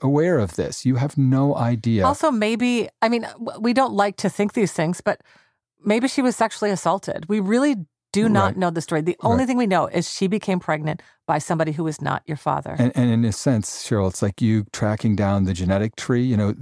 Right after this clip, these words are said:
Speaker 1: but it's up to the people to fill the eyewitness testimony of what were the circumstances,
Speaker 2: Right.
Speaker 1: wh-, how did this happen? I think your statement, you know, "I can't imagine his father reacting in a bad way, his adoptive father." The truth is,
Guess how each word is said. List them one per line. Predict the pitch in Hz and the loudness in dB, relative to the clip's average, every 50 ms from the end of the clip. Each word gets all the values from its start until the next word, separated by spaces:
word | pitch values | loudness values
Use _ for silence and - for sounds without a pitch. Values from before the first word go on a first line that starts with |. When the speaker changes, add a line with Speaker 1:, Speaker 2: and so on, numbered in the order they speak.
| 120 - - | -10 -14 -14
Speaker 1:
but | 202 - - 123 113 - | -10 -4 -2 -2 -2 0
it's | - 113 - - - - | -2 -4 -4 -4 -6 -2
up | 123 131 120 _ | -2 -2 -2 _
to | - - - 131 113 104 101 98 92 - - - _ - | -10 -6 -2 0 2 2 2 0 -2 -6 -10 -16 _ -6
the | 110 - | -6 -6
people | - - - 170 165 - - 92 82 82 - - - _ - | -4 -2 0 0 0 0 -2 -2 -2 -2 -6 -10 -18 _ -6
to | - 123 | -6 -6
fill | - - - 127 110 104 107 | -4 -2 0 0 0 0 0
the | 98 110 | 0 0
eyewitness | 104 107 104 113 107 123 - - 101 - - | 2 2 2 0 0 -2 -2 -4 -6 -6 -6
testimony | - - 98 92 - - - 95 95 92 92 92 90 | -4 -4 -4 -4 -4 -2 -2 0 2 2 2 2 0
of | 87 82 82 | 0 -2 0
what | 98 117 - - | -2 -2 0 0
were | 139 127 | -2 -2
the | 110 113 | -2 -2
circumstances, | - - - 117 101 - - 98 90 - - - 95 92 92 - 165 - 160 | -4 -2 -2 -2 -2 0 -2 -2 -2 -2 -2 0 0 0 0 0 0 -2 -2
Speaker 2:
Right. | 165 165 | -2 -2
Speaker 1:
wh-, | 95 92 - | -4 -4 -2
how | 110 107 | 0 0
did | 104 107 92 | 0 0 -2
this | 101 98 - - | -2 -4 -4 -4
happen? | - - 98 92 92 - - 87 85 85 - _ _ _ _ _ _ - | -6 -4 -2 -2 -2 -2 -2 -2 -2 -2 -4 _ _ _ _ _ _ -4
I | 107 104 | -4 -2
think | - - 113 104 90 - | 0 0 -2 -2 0 0
your | 110 117 123 | 0 0 0
statement, | - - - 120 113 117 - 110 104 107 - | 0 -2 -2 -2 -2 0 0 0 0 0 0
you | - 113 | 0 0
know, | 101 95 92 | 0 2 2
"I | 92 92 | 0 -2
can't | - - - 123 117 113 | -2 -2 0 0 2 2
imagine | 107 101 101 104 104 101 - 104 101 98 | 2 2 2 0 0 0 0 0 0 0
his | 87 98 98 92 - - _ _ _ _ _ _ | 0 -2 -4 -4 -6 -10 _ _ _ _ _ _
father | - - 107 98 101 101 104 98 | -4 -2 0 0 2 0 0 0
reacting | 90 95 95 95 101 104 - - 113 104 101 | 0 0 0 0 -2 -2 -2 -2 0 2 2
in | 95 | 2
a | 95 87 | 0 0
bad | 92 95 92 95 95 92 92 | 0 0 0 0 0 0 0
way, | 98 95 95 98 98 | 0 0 0 0 0
his | 92 98 95 98 | -2 -2 -2 -4
adoptive | 87 85 92 90 92 - - - 101 92 | -4 -2 -2 -2 -2 -2 -4 -4 -4 -4
father." | - - 104 92 92 92 92 98 92 - _ _ _ _ - | -2 -2 0 0 0 0 0 0 -2 -4 _ _ _ _ -6
The | 120 | -6
truth | - - - 151 143 - - | -4 0 0 0 0 2 0
is, | 139 127 120 110 - | 0 0 0 -2 -4